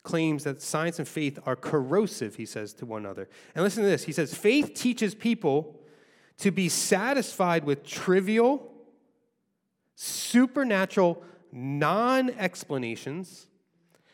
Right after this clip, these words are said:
and blinds them to wonderful and real explanations that we have within our grasp." Science is real. Science gives us real explanations. Faith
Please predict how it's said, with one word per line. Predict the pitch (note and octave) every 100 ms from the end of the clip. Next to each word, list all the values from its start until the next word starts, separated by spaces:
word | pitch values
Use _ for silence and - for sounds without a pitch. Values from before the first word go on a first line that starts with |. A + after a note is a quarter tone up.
| _ _
and | F#3+ F#3
blinds | D3+ D#3+ F3 A3+ B3
them | A3+ G3+
to | - F3+
wonderful | C3+ D#3 G3 A3 - - G#3 G#3+ G#3+
and | G3 C#3 B2+ D#3
real | B3 D4+ B3
explanations | D#3+ - - B2+ A#2+ A2+ F3+ B3 - - - _ _ _ _ _ _ _
that | D3+ D3+
we |
have | D3 D3+ D3+ C#3
within | B2+ C#3
our | A#2+
grasp." | A#2 A2 F#2+ - - - _ _ _ _ _ _ _ _ _ _ _ _
Science | - G#2+ G#2 G2+
is | G#2+
real. | B2+ A#2 F#2+ - _ _ _ _ _ _ _
Science | - - C#3+ D3
gives | - A#2
us | G#2+
real | D3+ C#3+
explanations. | A2+ - G2 - F#2
Faith | - C3 D3 -